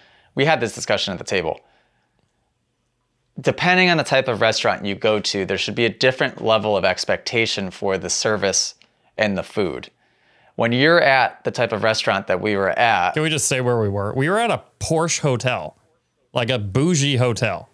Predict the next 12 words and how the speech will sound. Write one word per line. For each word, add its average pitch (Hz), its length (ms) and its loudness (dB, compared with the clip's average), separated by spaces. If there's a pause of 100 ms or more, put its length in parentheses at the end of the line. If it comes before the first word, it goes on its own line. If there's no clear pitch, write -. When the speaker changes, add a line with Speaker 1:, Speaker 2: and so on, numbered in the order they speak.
Speaker 2:
like, 107 140 -2
an 110 80 -4
overpriced 123 680 0
Speaker 1:
Yes. 110 220 2
Speaker 2:
hotel, - 240 -8 (320)
and 110 200 -2
ate 131 340 -2 (680)
at 120 260 -4
their 120 180 2
restaurant, 107 640 -2
which 110 180 -2
was 107 360 -2